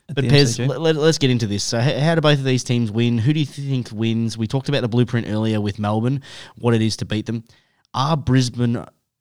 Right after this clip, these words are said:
Speaker 2: have Brisbane adjusted from two weeks ago when they got absolutely thumped?
Speaker 1: Yeah, you wanna hope so, because we do want, we don't wanna go from week one of finals, which was absolutely fantastic footy.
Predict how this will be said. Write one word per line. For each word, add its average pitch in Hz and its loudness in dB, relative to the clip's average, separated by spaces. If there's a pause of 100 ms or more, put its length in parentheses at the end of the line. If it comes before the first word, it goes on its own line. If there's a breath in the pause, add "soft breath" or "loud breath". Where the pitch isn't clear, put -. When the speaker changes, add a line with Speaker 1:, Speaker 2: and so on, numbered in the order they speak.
(300)
Speaker 2:
have 143 2
Brisbane 131 6
adjusted 110 0
from 107 -8
two 110 -2
weeks 104 -4
ago 107 -2
when 101 -4
they 101 -4
got 98 -4
absolutely 98 -6
thumped? - -14 (400)
Speaker 1:
Yeah, 131 -6 (180)
you 135 2
wanna 131 6
hope 117 0
so, 135 2
because 123 -4
we 127 2
do 135 2
want, 120 -2 (440 loud breath)
we 131 6
don't 147 4
wanna 151 0
go 123 4
from 120 -4
week 120 -2
one 120 2
of 117 -2
finals, 123 -4
which - -8
was 117 -8 (180)
absolutely 123 -6
fantastic - -2
footy. 135 -4